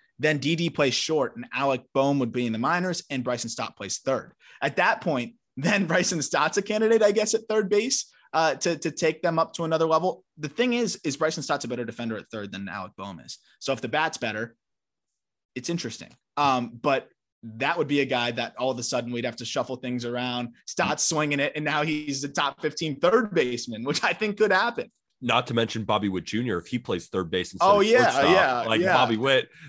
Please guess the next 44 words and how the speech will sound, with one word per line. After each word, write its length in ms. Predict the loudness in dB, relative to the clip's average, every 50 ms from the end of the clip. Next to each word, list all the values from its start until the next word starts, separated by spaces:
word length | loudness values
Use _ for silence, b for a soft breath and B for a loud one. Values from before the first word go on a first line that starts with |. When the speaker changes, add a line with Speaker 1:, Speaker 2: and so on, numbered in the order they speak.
| B
Speaker 2:
may 180 | 4 4 4 4
Speaker 1:
<laughs> 20 |
Speaker 2:
even, 300 | 4 4 2 2 0 -4 -6 -2
may 140 | 0 0
even 180 | 0 0 -2 -6
be 120 | -6 -6
better 260 | -2 -2 -2 0 0 -2
than 120 | -4 -4 -2
Bryson 260 | -2 -2 -2 -4 -4
Stott. 220 | -2 0 0 0
I 80 | 0 -2
mean, 160 | -2 -2 -2
I 120 | 0 -2 -2
assume 300 | -4 -6 -8 -10 -10 -8
he 120 | -8 -6
will 200 | -4 -2 0 0
be 120 | 0 -2 -4
better 240 | -2 -2 -4 -2 -4
than 100 | -6 -4
Bryson 280 | -2 -2 0 2 4 4
Speaker 1:
Yeah. 180 | 4 4 4
Speaker 2:
Stott. 160 | 4 2 0
Like, 140 | 0 0 2
there's, 200 | 2 0 0 -2 B B B B B -2
there's 160 | -2 -2 0
a 60 | 0
lot 200 | 0 2 2 2
of 60 | 0
exciting 760 | -4 -8 -10 -12 -12 -10 -4 -2 -2 0 0 0 -2 -2 -2 -2
young 220 | -2 -2 -4 -4
third 160 | -6 -6 -4
base 180 | -4 -4 -4 -2
prospects. 440 | -2 -2 -2 -2 -2 -4 -4 -4 -4 -4
And 100 | -4 -4 -2
even 260 | -4 -4 -2 -2 -2 -2
just 160 | -4 -6 -2
going 180 | -2 -2 0
back 160 | 0 0 -2 -2
to 120 | -2 -4
Eduardo 340 | -4 -2 -2 -2 -2 -2 -2 -2
Escobar 280 | -4 -4 -4 -4 -4
with 140 | -4 -4 -8
the 60 | -8
Mets, 440 | -4 -2 -2 -2 -2 -6 -12 -18